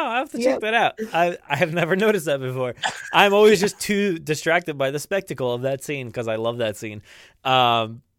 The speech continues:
Speaker 1: but yeah, man, that, that has been fun as, as far as, like, noticing new stuff. I, I feel like people have pointed out stuff on the, uh, YouTube chat while we're going along, and of course I've pointed out stuff and people are like, "Oh, I never saw that before." I'm like,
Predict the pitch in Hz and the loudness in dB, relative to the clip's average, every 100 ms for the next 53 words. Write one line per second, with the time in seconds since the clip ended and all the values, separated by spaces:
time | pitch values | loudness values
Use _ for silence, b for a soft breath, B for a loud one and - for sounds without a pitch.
0 | _ - 147 143 196 175 147 139 139 _ | _ -6 -4 0 2 2 0 0 -4 _
1 | - 160 170 196 202 202 208 175 143 156 | -18 -2 0 2 0 0 0 -2 -8 -6
2 | 139 123 - 123 - 139 120 113 107 120 | -6 -8 -10 -10 -2 -2 0 -4 -4 -4
3 | 123 131 139 120 113 123 - 151 156 - | -4 -4 -8 -6 -6 -6 -4 -4 -4 -6
4 | 117 - 117 123 - 127 120 - 127 120 | -6 -6 -4 -6 -2 -2 -2 -6 -6 -4
5 | 110 - 127 120 113 110 117 110 - 107 | -4 -6 -8 -4 -4 -4 -6 -6 -8 -8
6 | 107 104 101 101 98 98 b b b 92 | -6 -6 -8 -10 -10 -14 b b b -10
7 | 92 107 139 143 131 117 147 120 113 110 | -8 -6 -8 -6 -10 -8 -4 -4 -4 -6
8 | 110 113 104 101 98 123 170 151 143 139 | -6 -6 -8 -10 -8 -4 -2 -2 -2 -6
9 | - 113 110 107 104 - 120 107 123 - | -8 -8 -6 -6 -10 -6 -6 -2 -4 -4
10 | 151 139 131 - 135 123 113 107 - 123 | -6 -2 -4 -2 -4 -4 -8 -8 -12 -8
11 | 120 110 107 - - 262 240 220 233 240 | -2 -2 -2 -2 -2 -2 -6 -8 -6 -4
12 | 220 151 143 123 110 | -4 -4 -4 -4 -6